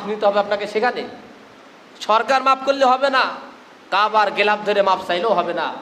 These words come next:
আপনি যার উপরে জুলুম করছেন, যার টাকা আত্মসাৎ করছেন, যার বুকে ছুরি চালিয়েছেন, মাফ নিতে হবে না তার কাছে। নামাজ, রোজা, হজ, যাকাত, ফরজ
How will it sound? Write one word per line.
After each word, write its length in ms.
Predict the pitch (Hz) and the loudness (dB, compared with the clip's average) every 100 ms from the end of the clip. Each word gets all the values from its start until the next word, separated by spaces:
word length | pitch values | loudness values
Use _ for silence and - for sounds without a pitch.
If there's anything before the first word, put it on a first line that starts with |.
| - - - - | -16 -20 -16 -4
আপনি 320 | 160 202 190 | -4 -2 -2
যার 240 | 180 233 | 0 0
উপরে 220 | 233 233 220 | 2 0 0
জুলুম 340 | 226 285 285 | 2 2 2
করছেন, 480 | 269 269 262 226 175 - - - - 185 | 2 2 2 0 -2 -10 -16 -20 -8 0
যার 240 | 226 220 226 | 2 2 2
টাকা 220 | 220 226 | 0 2
আত্মসাৎ 440 | 208 226 233 277 254 | 0 -2 0 0 2
করছেন, 380 | 277 262 240 226 - - - - | 0 0 0 -2 -4 -12 -20 -8
যার 240 | 185 220 202 | -2 0 0
বুকে 240 | 208 214 - | -2 -4 -4
ছুরি 240 | 240 254 | -4 -4
চালিয়েছেন, 500 | 233 208 202 196 175 - - - 135 | -2 -2 -2 -4 -6 -8 -14 -16 -2
মাফ 260 | 196 202 | 0 0
নিতে 220 | 208 208 | -4 -2
হবে 180 | 202 208 | 0 0
না 80 | 208 208 | -2 -2
তার 160 | 214 | -2
কাছে। 260 | 208 160 110 - - - - - - - - - | -4 -8 -12 -18 -20 -20 -20 -20 -20 -20 -20 -4
নামাজ, 360 | 202 262 277 262 | -2 2 2 0
রোজা, 220 | 233 240 | -2 0
হজ, 320 | 226 190 214 208 | 0 2 0 0
যাকাত, 320 | 214 208 208 196 - | -2 0 0 0 2
ফরজ 200 | 214 | 0